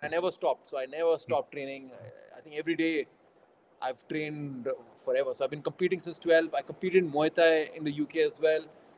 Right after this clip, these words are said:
Speaker 1: Uh,
Speaker 2: Okay.
Speaker 1: but jiu-jitsu started competing when I came back to India.
Speaker 2: Right. Uh, perfect. And, uh, one of the things people ask me, and, you know, s-, sometimes it's difficult to, uh, you know, answer them. They're like, you know, "तुम लड़ते हो, तुम्हें कितना पैसा मिलता है?"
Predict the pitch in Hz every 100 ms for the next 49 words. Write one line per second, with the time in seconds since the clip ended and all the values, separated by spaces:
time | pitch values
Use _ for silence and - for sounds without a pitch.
0 | - 131 131 131 123 165 175 185 202 -
1 | 165 156 160 165 160 151 139 131 143 131
2 | 123 135 120 113 104 - - - - _
3 | _ 117 95 - _ - - - - -
4 | - - - - - _ _ _ - _
5 | - 143 - 147 165 185 190 - 165 170
6 | 165 _ _ _ 160 135 165 190 226 220
7 | 226 220 - 185 185 - 175 175 135 123
8 | - 139 123 117 139 139 117 - - -
9 | _ 170 185 170 208 190 156 143 170 170
10 | 151 123 - - 151 123 120 - 127 120
11 | 147 170 185 185 180 175 151 147 180 156
12 | 196 _ _ - 170 - 185 180 151 135
13 | 113 - -